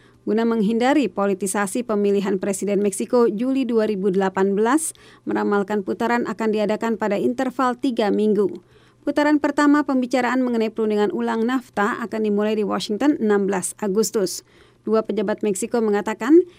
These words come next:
kedua negara bertetangga bertujuan mengadakan tujuh putaran perundingan. Dan pejabat Amerika mengatakan kepada Reuters, Meksiko menginginkan perundingan itu selesai akhir tahun dua ribu tujuh belas.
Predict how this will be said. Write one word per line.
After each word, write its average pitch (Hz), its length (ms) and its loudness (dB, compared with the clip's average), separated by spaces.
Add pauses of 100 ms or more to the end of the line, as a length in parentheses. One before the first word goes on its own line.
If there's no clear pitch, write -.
(100)
kedua 285 320 0
negara 269 240 0
bertetangga 254 720 -2
bertujuan 226 560 -2
mengadakan 202 560 0
tujuh 240 320 -6
putaran 233 400 -2
perundingan. 226 720 0 (320)
Dan 208 160 0
pejabat 208 440 0
Amerika 214 440 0
mengatakan 208 480 -2
kepada 202 320 -2
Reuters, 220 560 0 (240)
Meksiko 208 480 0
menginginkan 226 560 2
perundingan 269 400 0
itu 254 240 -2
selesai 233 480 -2
akhir 220 400 -4
tahun 208 320 0
dua 208 240 2
ribu 202 320 -2
tujuh 196 240 -2
belas. 190 480 0